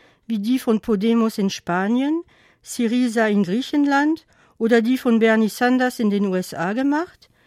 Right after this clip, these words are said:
mit dem Ziel, ein neues Wachstumsmodell inklusive soziale Integration aufzubauen, oder man bleibt auf dem Irrweg und es werden weiterhin Frustrationen geschaffen, die die Fremdenfeindlichkeit verschärfen werden.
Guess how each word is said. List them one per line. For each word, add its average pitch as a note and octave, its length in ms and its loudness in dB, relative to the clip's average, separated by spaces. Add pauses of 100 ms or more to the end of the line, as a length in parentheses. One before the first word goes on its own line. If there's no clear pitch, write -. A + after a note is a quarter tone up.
(260)
mit A3 140 -4
dem A3+ 200 4
Ziel, B3 340 -2
ein G3+ 200 0
neues A3 340 2
Wachstumsmodell C#4 1120 -2
inklusive A#3 680 -2
soziale G#3+ 540 -2
Integration G3 800 -4
aufzubauen, C#4+ 800 -4 (880)
oder D4+ 460 0
man B3+ 260 2
bleibt A3 320 0
auf B3+ 120 -4
dem C4 240 -4
Irrweg F#3+ 520 -2 (400)
und C4+ 280 -2
es A3+ 220 -6
werden G#3+ 320 -2
weiterhin D4 540 -2
Frustrationen C#4 720 -4
geschaffen, C4+ 600 -2 (320)
die - 80 -4
die A3 160 -4
Fremdenfeindlichkeit C4+ 1200 0
verschärfen F#3+ 720 -6
werden. D#3 440 -8